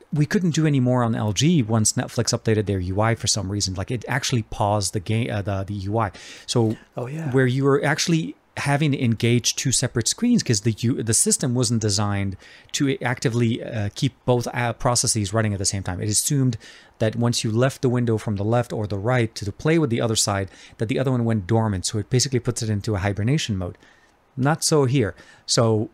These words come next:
Speaker 1: yeah, watching Netflix full screen, so, like, basically opening it like a laptop experience, Netflix on the top, Twitter, Instagram on the bottom, or even the same time, opening both my Instagram and Twitter to be able to go through a couple of options using the pen input. Uh,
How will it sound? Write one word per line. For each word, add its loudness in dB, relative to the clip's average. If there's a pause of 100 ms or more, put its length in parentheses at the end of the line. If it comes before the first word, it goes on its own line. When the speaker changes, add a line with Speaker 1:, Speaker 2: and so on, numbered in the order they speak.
Speaker 1:
yeah, 0
watching 0
Netflix -2
full 2
screen, 2
so, 0
like, -2
basically -2
opening -2
it -4
like -6
a -6
laptop -4
experience, -2 (300)
Netflix -4
on -2
the -4
top, -4
Twitter, 0
Instagram -4
on -6
the -6
bottom, 0 (420)
or 2
even 4
the 0
same 0
time, 0
opening 2
both 2
my 0
Instagram 0
and 0
Twitter 2
to -8
be 0
able -2
to -2
go -4
through -2
a -2
couple -4
of -2
options -2
using -2
the -4
pen 0
input. 0 (420)
Uh, -4